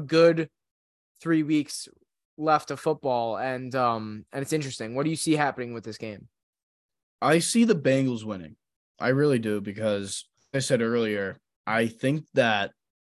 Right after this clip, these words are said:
Speaker 2: Josh Allen's, obviously his turnovers are becoming a huge issue. Three last week, and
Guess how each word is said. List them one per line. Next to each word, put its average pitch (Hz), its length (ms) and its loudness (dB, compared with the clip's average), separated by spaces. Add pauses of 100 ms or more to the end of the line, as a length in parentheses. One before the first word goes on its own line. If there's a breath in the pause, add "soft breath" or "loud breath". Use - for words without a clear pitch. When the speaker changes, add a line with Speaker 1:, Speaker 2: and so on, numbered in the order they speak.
(500)
Speaker 2:
Josh 117 320 0
Allen's, 113 320 0
obviously 113 380 0
his 107 160 -4
turnovers 113 580 0 (320 soft breath)
are 123 80 -2
becoming 156 400 4
a 110 40 0
huge 139 420 0
issue. 110 320 -4 (300)
Three 156 220 4
last 131 400 4
week, 131 300 0 (360 soft breath)
and 117 400 0